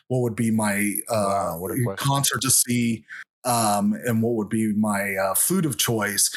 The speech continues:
Speaker 1: And I picked at the time, 'cause, I mean, I don't know,
Speaker 2: Wow.
Speaker 1: stuff like that is so hard because it's like, it,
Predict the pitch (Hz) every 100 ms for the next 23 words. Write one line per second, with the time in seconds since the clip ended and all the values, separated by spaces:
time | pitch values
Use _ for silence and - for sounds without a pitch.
0 | - - - 131 113 135 139 120 - 143
1 | 131 135 104 117 - 120 117 107 107 127
2 | 156 156 151 143 135 - - 160 147 113
3 | 104 104 - 180 175 147 139 135 139 -
4 | - 139 117 123 120 117 107 110 117 104
5 | 120 - 104 - 107 110